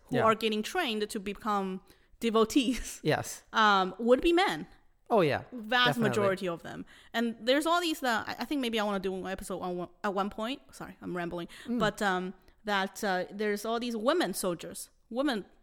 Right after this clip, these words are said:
Speaker 1: party members before nineteen forty-nine that had
Speaker 2: Mm-hmm.
Speaker 1: worked very hard for the party, right? And then they didn't get really any official recon-, recognition.
Speaker 2: Or leadership position.
Speaker 1: Or leadership positions. M-, they may have gotten empty recognitions. You
Speaker 2: Yeah.
Speaker 1: know, they have gotten praises, but they,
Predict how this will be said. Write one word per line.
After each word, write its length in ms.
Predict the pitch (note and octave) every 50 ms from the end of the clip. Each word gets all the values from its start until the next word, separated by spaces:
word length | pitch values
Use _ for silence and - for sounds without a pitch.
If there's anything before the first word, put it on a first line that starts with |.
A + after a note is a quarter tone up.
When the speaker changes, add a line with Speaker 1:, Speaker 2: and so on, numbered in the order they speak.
| _ _ _ -
Speaker 1:
party 240 | - D#4 F#4 E4+ C#4
members 220 | A3 G3 F3+ F#3
before 320 | - G3+ - - E4 D#4+
nineteen 260 | B3+ G3+ F#3 G3+ F#3+ E3+
forty-nine 460 | - F3 E3+ E3+ F3 G3 F#3+ F3 E3
that 60 | E3+ E3+ D#3
had 80 | D#3+ F#3 F#3
Speaker 2:
Mm-hmm. 40 | F3+
Speaker 1:
worked 180 | F#3 F3+ F3+
very 240 | F#3 G#3+ B3 C#4 C#4
hard 200 | B3+ G#3+ G3 G3
for 80 | G3 F#3
the 60 | F3+
party, 300 | F3 - E3 D#3+ E3 E3
right? 280 | D#3 F3 F#3+ G#3+ A#3+ - - - - - - - - _
And 100 | A3+ A3 G#3+
then 100 | G#3 G#3
they 100 | G#3 G3
didn't 360 | G3 - A#3 A3+ A3 G#3 G#3+
get 340 | - G3+ F#3+ F#3 F#3 - - - -
really 540 | F#3+ G3 G3+ G3 F#3+ F3+ F3 F3 F3 F3 -
any 160 | F#3 F#3 F3+
official 360 | F3 E3+ - G3+ F3+ - F3+
recon-, 260 | F3 F3 - G3+ - - - - _ _
recognition. 600 | G3 F#3+ - - F#3 G3+ C4 C#4+ - - - - -
Speaker 2:
Or 100 | - C#3
leadership 480 | C3 B2+ C#3 C3+ C3+ B2+ - - A#2+ -
position. 260 | - B2+ A#2+ B2+ B3 B3+
Speaker 1:
Or 80 | B3
leadership 420 | B3 C4 C#4+ C4 G#3 G3+ - F#3+ -
positions. 480 | F#3 D#3+ E3+ E3 - - C#3+ E3 - - C#4+
M-, 200 | - B3+ D4 C4
they 100 | C#4 C4
may 180 | B3+ B3 A#3+
have 220 | B3 B3+ A3 G#3 G3
gotten 320 | G#3 G3 F#3+ F#3 F#3 - - _
empty 440 | - B3 D#4 D#4+ - - E3 - -
recognitions. 720 | G3+ G3+ F#3+ - F#3+ F#3 F3+ F3 E3+ - - - - - -
You 100 | - D#3+
Speaker 2:
Yeah. 60 | C#3+
Speaker 1:
know, 40 | B2 F#3
they 60 | F#3+
have 100 | F#3 -
gotten 240 | F#3+ F3+ F3 F3 F3
praises, 460 | - C#4+ D4+ D4+ - - B3+ - -
but 140 | - F#3 -
they, 100 | A3+